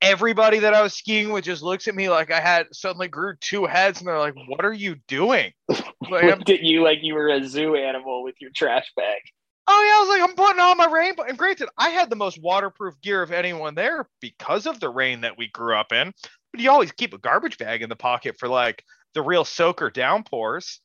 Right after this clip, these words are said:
Speaker 1: Um, but yeah, I was like, "What? I'm getting ready to ski in the rain." They're like, "No, we don't ski in the rain. We go home." I'm like,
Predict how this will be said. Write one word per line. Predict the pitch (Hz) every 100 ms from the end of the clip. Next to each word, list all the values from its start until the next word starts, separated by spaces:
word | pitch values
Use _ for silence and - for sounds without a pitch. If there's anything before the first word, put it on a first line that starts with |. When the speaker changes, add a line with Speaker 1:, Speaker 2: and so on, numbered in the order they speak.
| _ _ _ -
Speaker 1:
Um, | 165 160 156 156 139 _ _ _ _
but | 330
yeah, | 415 - _ _ _ _
I | 240
was | 262
like, | 320
"What? | 427
I'm | 269 185 -
getting | 170 190
ready | 220 240
to |
ski | - 262
in | 277
the | 262
rain." | 302 311
They're | 226
like, | 190 190
"No, | 214
we | 226
don't | 220 202
ski | - 233
in | 262
the |
rain. | 220 165 120
We | 131
go | 160 151
home." | 180 208 220
I'm | 165
like, | 147 147